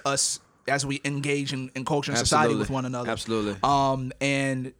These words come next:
Speaker 1: the mo-, most of it is, "Hey, man, you meet somebody new, and you're like, 'Yo, yo, follow me on, on, on, on Facebook.'"
Speaker 2: That's
Speaker 1: It's
Speaker 2: right.
Speaker 1: not, "Hey, call me. Hey, take my
Speaker 2: That's
Speaker 1: number."
Speaker 2: right.
Speaker 1: Hey,
Speaker 2: That's right.
Speaker 1: sometimes it's like that, but even though it's like, I still rather interact with you
Speaker 2: Sure.
Speaker 1: through social media.
Speaker 2: Sure, absolutely.
Speaker 1: Right? And,
Speaker 2: Yeah.
Speaker 1: uh, it's, yeah, I think
Speaker 2: Yeah.
Speaker 1: that it's kinda tainted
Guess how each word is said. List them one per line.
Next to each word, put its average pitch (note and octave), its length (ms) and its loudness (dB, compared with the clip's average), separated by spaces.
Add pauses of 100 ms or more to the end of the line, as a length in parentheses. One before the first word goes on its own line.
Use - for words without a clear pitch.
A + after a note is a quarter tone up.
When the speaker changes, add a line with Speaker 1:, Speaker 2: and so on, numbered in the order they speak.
Speaker 1:
the C#3 140 -4
mo-, C#3 160 -2
most D#3 380 4
of D3+ 120 4
it C#3 80 4
is, C#3 160 4
"Hey, A#3+ 160 2
man, G3 320 0
you G#3 80 0
meet F#3+ 220 -2
somebody F3+ 340 2
new, G3 140 0
and F#3+ 100 0
you're F#3 80 2
like, E3+ 80 -4
'Yo, F#3+ 100 -2
yo, G3+ 140 2
follow A3+ 240 0
me A#3 80 -2
on, A3 260 -2
on, G#3+ 240 -2
on, G#3+ 200 -2
on G#3+ 160 -2
Facebook.'" - 20 -20 (200)
Speaker 2:
That's - 20 -2 (100)
Speaker 1:
It's - 60 2
Speaker 2:
right. - 160 4
Speaker 1:
not, F3+ 200 4
"Hey, E3+ 160 2
call F#3+ 280 4
me. B2 140 -2
Hey, C#3+ 200 0
take E3+ 220 0
my E3+ 100 0
Speaker 2:
That's F3 200 2
Speaker 1:
number." B2 120 2
Speaker 2:
right. D3 120 2
Speaker 1:
Hey, - 60 -14
Speaker 2:
That's - 20 -8
right. G#2+ 80 -4
Speaker 1:
sometimes G#3 420 4
it's D#3+ 100 2
like D#3+ 160 2
that, D#3+ 180 2
but D3+ 120 0
even F3 260 0
though F3 160 6
it's E3 100 2
like, D#3+ 140 2
I D3+ 80 2
still F3 380 2
rather D3+ 340 2
interact C#3+ 420 2
with E3+ 140 -2
you G3 240 6
Speaker 2:
Sure. A#2 260 2
Speaker 1:
through D#3+ 140 4
social D3 320 2
media. C#3 260 2
Speaker 2:
Sure, A#2 160 4
absolutely. A#2 400 4
Speaker 1:
Right? D#3+ 200 2
And, C#3+ 120 2
Speaker 2:
Yeah. A#2+ 240 2
Speaker 1:
uh, C#3 440 4
it's, C#3+ 280 2
yeah, E3+ 220 2 (140)
I C#3 80 0
think C3 140 4
Speaker 2:
Yeah. B2 80 4
Speaker 1:
that D3 80 4
it's C#3+ 100 -2
kinda D3 220 0
tainted D3+ 480 0